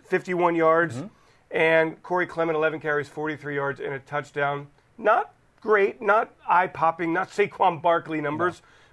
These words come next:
Speaker 1: but enough to keep respect from the defense.
Speaker 2: Efficient and effective. When they were called upon, I think Wendell Smallwood ran the ball pretty effectively.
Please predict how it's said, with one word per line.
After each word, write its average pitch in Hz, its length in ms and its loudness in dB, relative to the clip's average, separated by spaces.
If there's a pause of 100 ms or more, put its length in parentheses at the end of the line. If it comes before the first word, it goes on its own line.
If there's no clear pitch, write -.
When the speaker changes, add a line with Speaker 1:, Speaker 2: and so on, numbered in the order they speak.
(120)
Speaker 1:
but 170 140 4
enough 165 340 0
to 160 80 -12
keep 160 420 -10 (180)
respect - 600 -4
from 127 200 -10
the 131 60 -6
defense. 123 480 -16
Speaker 2:
Efficient 175 600 -2 (120)
and 143 140 0
effective. 123 520 -4
When 131 160 -4
they 147 120 2
were 147 120 -4
called 156 340 2
upon, 156 380 -2 (200)
I 131 80 -2
think 131 240 -4
Wendell 139 320 2
Smallwood 143 440 2
ran 139 160 -2
the 139 60 -4
ball 135 280 2
pretty 143 320 -4
effectively. 160 680 -2